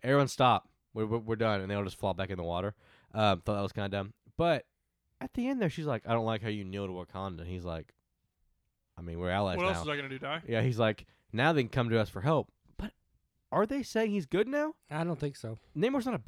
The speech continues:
Speaker 1: Namor's not a bad person,
Speaker 3: To
Speaker 1: though.
Speaker 3: me, it
Speaker 1: Like,
Speaker 3: felt
Speaker 1: in the comic, he's not actually that bad. He's kind of an, he's kind of an anti-hero,
Speaker 3: The way they
Speaker 1: so.
Speaker 3: played it, it may be that. I mean, it may be,
Speaker 1: Yeah.
Speaker 3: may be good. But to me, it seemed like he had an ulterior motive
Speaker 1: Hope
Speaker 3: to
Speaker 1: he doesn't come
Speaker 3: say,
Speaker 1: back.
Speaker 3: to say, "Hey, now they, they have to come to us, and then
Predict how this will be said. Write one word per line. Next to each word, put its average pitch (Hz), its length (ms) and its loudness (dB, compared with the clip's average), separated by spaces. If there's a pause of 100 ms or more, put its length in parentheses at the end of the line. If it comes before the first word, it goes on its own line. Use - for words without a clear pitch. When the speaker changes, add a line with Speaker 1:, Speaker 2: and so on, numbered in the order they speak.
(240)
Speaker 1:
Namor's 262 360 -6
not 240 100 -12
a - 40 -10
bad 175 260 -10
person, - 360 -10
Speaker 3:
To - 140 -4
Speaker 1:
though. 185 60 2
Speaker 3:
me, 220 200 0
it 170 160 -2
Speaker 1:
Like, 139 100 4
Speaker 3:
felt 180 120 4
Speaker 1:
in 185 80 4
the 190 80 6
comic, 180 300 4
he's 127 80 0
not 202 120 0
actually 170 280 -2
that 95 180 -4
bad. 117 120 -4
He's 131 100 2
kind 202 140 2
of 175 100 2
an, - 100 -18
he's 131 100 -6
kind 240 180 -4
of 185 40 -4
an 180 60 -4
anti-hero, 98 520 -6
Speaker 3:
The 165 100 2
way 185 200 4
they 240 100 4
Speaker 1:
so. - 60 6
Speaker 3:
played 180 280 2
it, 208 140 0
it 147 160 -2
may 143 240 0
be 175 340 -8 (340)
that. 170 380 -6
I 143 40 -8
mean, 143 200 -2
it - 40 0
may 151 120 -2
be, 156 100 -4
Speaker 1:
Yeah. 92 300 -2
Speaker 3:
may 156 160 2
be 175 140 -2
good. 175 280 0 (400)
But 156 180 -4
to 160 120 -4
me, 196 180 2
it 156 100 -6
seemed 160 260 -2
like 143 260 0
he 139 240 -8
had 143 160 -2
an 139 100 -4
ulterior 127 400 -6
motive 120 360 -4
Speaker 1:
Hope 151 120 2
Speaker 3:
to 135 60 6
Speaker 1:
he 117 60 0
doesn't 127 60 -2
come 123 80 0
Speaker 3:
say, - 20 -2
Speaker 1:
back. 80 180 -4 (340)
Speaker 3:
to 147 100 -4
say, 156 220 2
"Hey, 147 380 2 (580)
now 147 240 0
they, 143 280 0 (180)
they 143 120 0
have 143 280 -4
to 135 80 -10
come 135 280 -4
to 127 100 -4
us, 127 280 -8
and 127 180 -12
then 120 280 -6